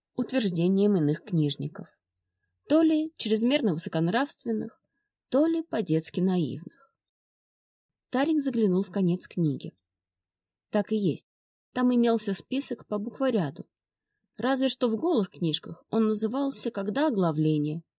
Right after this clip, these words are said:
когда содержание. А здесь стоял заголовок непонятным Тарику письмом, Барендаль. Не из семи буквиц, а из пяти. Но он, конечно же, означал то же самое.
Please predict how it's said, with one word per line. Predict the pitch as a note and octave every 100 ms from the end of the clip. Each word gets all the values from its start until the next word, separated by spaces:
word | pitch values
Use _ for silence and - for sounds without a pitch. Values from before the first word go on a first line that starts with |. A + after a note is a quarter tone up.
| _ _ -
когда | F3 E3 D#3
содержание. | D#3 F3 G#3 F#3+ E3 C#3+ C#3+ D#3+ _ _ _ _ _ _ _ _ _
А | E3 E3+
здесь | D#3+ G#3 C#4+ - - _ _ _ _ -
стоял | - F#3+ F#3 C4
заголовок | C#4+ C#4 C#4 C4 G3+ F#3+ F#3+ -
непонятным | F3 C#3+ D3+ F#3+ - A#3+
Тарику | A#3 E3 D#3+ E3 -
письмом, | G3+ G3+ - D#3 D3+ D#3+ - _
Барендаль. | F3+ E3 E3+ F#3+ C#3+ B2 - _ _ _ _ _ _ _ -
Не | G3 F#3+
из | G#3
семи | - A3 F3
буквиц, | F#3+ F#3+ - C#2 - - _ _ -
а | F3
из | G#3
пяти. | - B3+ - - - _ _ _ _ _ _ _ _
Но | F3 -
он, | - D4 F4+ C#4+ _ -
конечно | D#3+ E3 C#3 - -
же, | - - _
означал | - F#3+ G#3 A3 G#3
то | - E4
же | C#4 D#3+
самое. | - - D3 D3